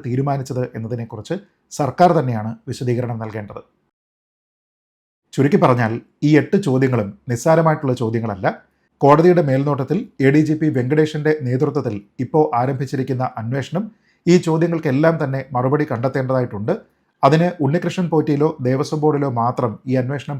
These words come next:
പരിമിതപ്പെടുത്തി കഴിഞ്ഞാൽ ഇതിൽ പൊളിറ്റിക്കലായിട്ടുള്ള എന്തെങ്കിലും തരത്തിലുള്ള ഒരു താല്പര്യം പ്രവർത്തിച്ചിട്ടുണ്ടോ എന്ന കാര്യത്തിനെക്കുറിച്ച് ഒരു തരത്തിലുമുള്ള ഒരു വിവരവും പുറത്തു വരില്ല. അതുകൊണ്ട് തന്നെ വളരെ വിശാലമായിട്ടുള്ള ഒരു സ്കോപ്പ് ഈ അന്വേഷണത്തിന് ഉണ്ടാകേണ്ടതാണ്.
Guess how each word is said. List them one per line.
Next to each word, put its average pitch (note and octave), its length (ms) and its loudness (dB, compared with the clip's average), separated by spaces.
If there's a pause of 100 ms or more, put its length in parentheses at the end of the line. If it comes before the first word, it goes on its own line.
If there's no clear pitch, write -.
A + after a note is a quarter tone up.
പരിമിതപ്പെടുത്തി C3 600 -2
കഴിഞ്ഞാൽ A#2 280 -2 (500)
ഇതിൽ D3+ 140 6 (140)
പൊളിറ്റിക്കലായിട്ടുള്ള D#3 720 0
എന്തെങ്കിലും C#3 400 -2
തരത്തിലുള്ള B2 440 -2
ഒരു B2+ 160 -2
താല്പര്യം C3 460 -2
പ്രവർത്തിച്ചിട്ടുണ്ടോ B2+ 760 -2 (460)
എന്ന C3+ 100 0 (100)
കാര്യത്തിനെക്കുറിച്ച് C3 680 -6 (240)
ഒരു D3+ 100 2 (100)
തരത്തിലുമുള്ള B2 500 -4 (400)
ഒരു E3 180 6
വിവരവും B2+ 320 0 (100)
പുറത്തു B2 280 -4
വരില്ല. G2+ 220 -8 (540)
അതുകൊണ്ട് C#3+ 300 4
തന്നെ C#3 160 -2 (160)
വളരെ C3 280 0
വിശാലമായിട്ടുള്ള D#3 680 -2
ഒരു B2 140 -4
സ്കോപ്പ് B2 340 -4 (420)
ഈ C#3 120 4
അന്വേഷണത്തിന് C3+ 500 -4
ഉണ്ടാകേണ്ടതാണ്. C3+ 640 0